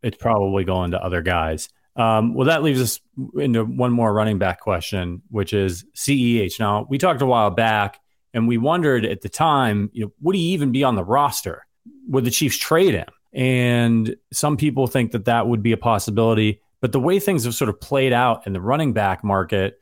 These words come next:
over the last few weeks, you got guys like Dalvin Cook, Ezekiel Elliott, Kareem Hunt are still available.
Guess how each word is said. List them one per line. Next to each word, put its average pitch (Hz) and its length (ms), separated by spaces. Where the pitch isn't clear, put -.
over 117 180
the 110 80
last 110 300
few 110 100
weeks, 127 220
you 117 100
got 104 180
guys 104 280
like 92 340
Dalvin 104 400
Cook, 110 320
Ezekiel 104 460
Elliott, 107 360
Kareem 117 220
Hunt 113 300
are - 60
still 120 240
available. 107 520